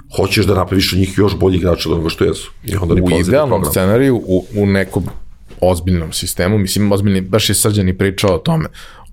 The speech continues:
Speaker 2: ozbiljni sistemi, kakav je bio Philip Morris kad je on došao kao mlad čovek, imaju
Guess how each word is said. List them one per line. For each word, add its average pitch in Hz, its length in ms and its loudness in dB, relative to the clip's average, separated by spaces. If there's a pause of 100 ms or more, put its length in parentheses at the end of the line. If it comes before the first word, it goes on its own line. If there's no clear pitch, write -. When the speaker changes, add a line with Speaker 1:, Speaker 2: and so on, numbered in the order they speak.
Speaker 2:
ozbiljni 95 460 0
sistemi, 87 480 -2
kakav 90 300 -4
je 87 40 -2
bio 92 140 0
Philip 98 300 0
Morris 95 240 2
kad 92 180 -2
je 104 80 4
on 87 140 0
došao 82 320 -2
kao 82 200 -4
mlad 82 300 -2
čovek, 90 280 0 (640)
imaju 123 360 2